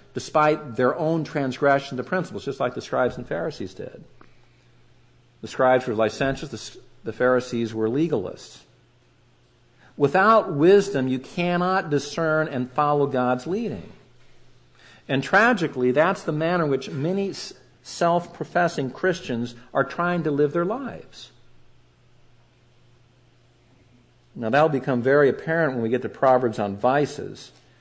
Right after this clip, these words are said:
People show they lack wisdom and demonstrate their foolishness when they try to justify their sins. And we find a lot of Christians will do the same thing.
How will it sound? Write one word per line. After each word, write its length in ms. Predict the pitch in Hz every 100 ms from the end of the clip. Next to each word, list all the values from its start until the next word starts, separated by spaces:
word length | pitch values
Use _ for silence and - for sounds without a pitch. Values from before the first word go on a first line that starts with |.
| _ _ -
People 360 | 196 208 202
show 400 | - 185 156 156
they 140 | 135 120
lack 400 | 131 143 151 147
wisdom 520 | 131 127 123 123 120 - - _ _ _ _ -
and 240 | 113 107
demonstrate 640 | 147 190 175 - 135 127
their 100 | 113
foolishness 840 | 104 - 190 175 131 - 104 98 - 131
when 140 | 117
they 100 | 110
try 320 | - 147 143
to 100 | 131
justify 560 | 113 120 117 113 117 104
their 140 | 101
sins. 680 | - 156 131 87 - - - _ _ _ _ _
And 80 | 123
we 100 | 123
find 300 | 123 135 123
a 40 | 120
lot 180 | 120
of 80 | 120
Christians 360 | - - 117 -
will 100 | 107
do 120 | 110
the 60 | 101
same 320 | 113 98 90
thing. 380 | 127 117 87